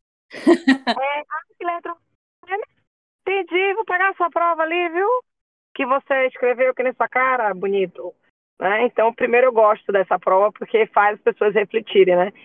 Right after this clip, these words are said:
Speaker 2: E fica todo mundo gritando na reunião, "Fez uma caligrafia!" E eu, "É, show de hipocrisia, né? Que aqui só tem as letras lindas."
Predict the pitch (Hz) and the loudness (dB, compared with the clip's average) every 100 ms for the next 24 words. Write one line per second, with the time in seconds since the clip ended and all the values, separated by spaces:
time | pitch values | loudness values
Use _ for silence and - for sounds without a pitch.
0 | - - 190 196 196 208 202 202 208 220 | -18 -4 0 2 4 4 4 4 4 4
1 | 196 190 190 190 190 185 185 196 - - | 2 4 4 4 2 4 2 0 -10 -20
2 | - - - _ 427 427 392 403 381 392 | -20 -20 -20 _ 2 4 4 4 4 4
3 | 381 370 - _ _ 330 381 508 494 453 | 4 4 2 _ _ 2 4 6 6 4
4 | 330 247 185 180 _ - _ 190 208 208 | 4 4 2 -2 _ -20 _ 0 2 4
5 | 208 196 175 - 254 302 349 320 320 311 | 2 2 0 0 2 2 0 -2 -2 -2
6 | 285 190 180 170 165 202 269 - 233 - | -4 -4 -4 -4 -4 -4 -6 -6 -8 -6
7 | 233 247 - 269 320 294 285 302 277 196 | -2 -2 2 2 2 2 0 0 0 -2
8 | 175 170 | -4 -8